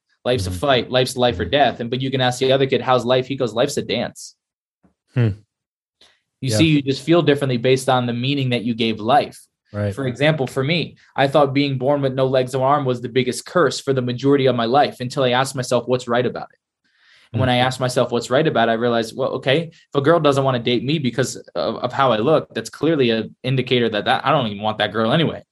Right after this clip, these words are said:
Speaker 1: It's not
Speaker 2: Sure.
Speaker 1: the type of human being that I wanna be around with. So now I'm not a curse. My no legs, no arm is the greatest blessing, the greatest gift, the greatest form of influence, right? And then also the language that you use. So you'll notice, by the way,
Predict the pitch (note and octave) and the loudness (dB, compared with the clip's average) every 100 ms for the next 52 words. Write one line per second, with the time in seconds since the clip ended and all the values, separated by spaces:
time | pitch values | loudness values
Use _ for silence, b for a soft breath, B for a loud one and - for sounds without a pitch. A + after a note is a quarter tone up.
0 | b - C3 G#2+ B2 A2 C#3+ B2+ A#2 D#3+ | b -2 0 2 2 0 -4 -2 0 2
1 | C3 A2 A2+ G#2 A2 A#2+ A#2 G#2+ D#3 D3 | 2 0 0 -2 -6 -4 -2 2 2 0
2 | F2 - - B2+ A#2+ A2+ B B B2 D#3+ | -6 -12 0 2 2 -2 B B 2 4
3 | C#3+ B2+ A#2+ - E3+ C3 B2+ - - _ | 4 2 0 2 2 4 2 -6 -16 _
4 | _ _ A2+ B2 C3 C3 B2+ B2 B2 A#2+ | _ _ -6 -2 2 4 2 2 0 0
5 | A#2 A2 A2+ A#2 A2+ A2 - - B2+ B2+ | -2 -6 -2 0 0 -2 -4 0 0 0
6 | G2+ F#2 A#2+ A#2 A2 - C3+ A#2+ - - | -6 -6 -2 -2 -4 0 0 0 -8 -10
7 | A#2 B2 B2 - B2 A#2+ B2+ C3+ C3 F2+ | -2 0 0 -2 -4 -2 -2 -2 -4 -8
8 | - A2+ C3+ - B B B B2+ C3+ C3+ | -4 0 0 -2 B B B -2 2 4
9 | D3+ D3+ C#3 B2+ B2 C#3+ C#3+ A#2+ A#2+ G2+ | 4 2 2 0 -2 -2 -2 -2 -2 -2
10 | G2+ F#2+ F#2+ B2 A#2+ A#2 D#3+ D3 A#2+ - | -4 -4 -4 -2 -2 2 2 2 0 0
11 | C3+ C3+ C3 G#2 | 2 2 0 -2